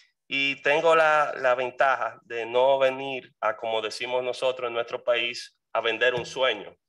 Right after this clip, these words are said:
sino venir a comentarles y promover la realidad de lo que hemos venido construyendo en la República Dominicana ya durante un buen tiempo.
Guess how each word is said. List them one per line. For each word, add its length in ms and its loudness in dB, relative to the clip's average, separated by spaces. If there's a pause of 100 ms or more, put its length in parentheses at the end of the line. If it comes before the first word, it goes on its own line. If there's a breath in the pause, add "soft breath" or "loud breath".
(240)
sino 320 -4
venir 520 -2
a 140 -4
comentarles 720 -2
y 60 -14
promover 640 -2
la 200 0
realidad 600 0
de 80 -4
lo 100 -8
que 100 -10
hemos 200 -6
venido 360 -2
construyendo 720 -2
en 80 -2
la 80 0
República 460 -6
Dominicana 640 -2
ya 200 0 (360 soft breath)
durante 360 2
un 200 -4
buen 240 -2
tiempo. 480 -8